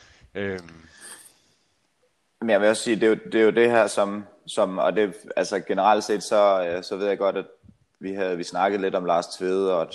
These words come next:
Speaker 2: i, i sidste episode, tror jeg, det var med, med det her med, øh,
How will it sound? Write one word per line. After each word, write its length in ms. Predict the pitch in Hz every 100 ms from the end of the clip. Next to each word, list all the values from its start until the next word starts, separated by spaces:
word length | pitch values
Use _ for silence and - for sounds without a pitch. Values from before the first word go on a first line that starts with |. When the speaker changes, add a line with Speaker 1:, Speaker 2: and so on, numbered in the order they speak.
| -
Speaker 2:
i, 280 | 113 87 85 92
i 120 | 95
sidste 460 | - 98 - 90 87
episode, 400 | 87 - 92 95
tror 160 | 98
jeg, 80 | 90
det 80 | 85
var 300 | 90 90 85
med, 320 | 82 80 82 90
med 140 | 87 87
det 140 | 90
her 220 | 95 87
med, 280 | 82 80 78 - _ _ _ _ _ - _ _ -
øh, 200 | 87